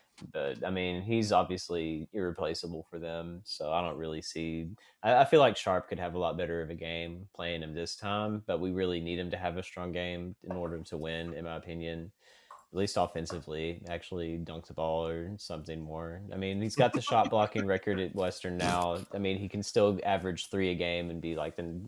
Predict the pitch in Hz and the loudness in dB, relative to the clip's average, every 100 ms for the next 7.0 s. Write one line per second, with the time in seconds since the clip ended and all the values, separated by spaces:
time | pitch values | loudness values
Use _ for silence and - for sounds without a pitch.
0 | - - 98 95 90 92 92 95 87 85 | -12 -8 -2 0 0 0 -2 -4 2 2
1 | - 87 82 85 85 - 85 80 76 82 | 2 -2 -2 0 -2 -4 -8 -4 -4 -4
2 | 78 78 - - - - _ - 78 78 | -4 -4 -10 -20 -20 -20 _ -6 0 2
3 | 78 87 98 104 98 98 - 92 90 85 | 0 2 6 8 8 4 0 2 2 2
4 | 87 85 85 98 80 78 - - 123 - | 2 2 -2 -4 -4 -4 -8 -10 -2 2
5 | 123 131 113 107 98 101 95 - - 101 | 6 8 10 8 6 4 2 2 4 6
6 | 95 90 90 92 92 - - 92 90 92 | 6 4 4 4 2 0 -4 0 0 -2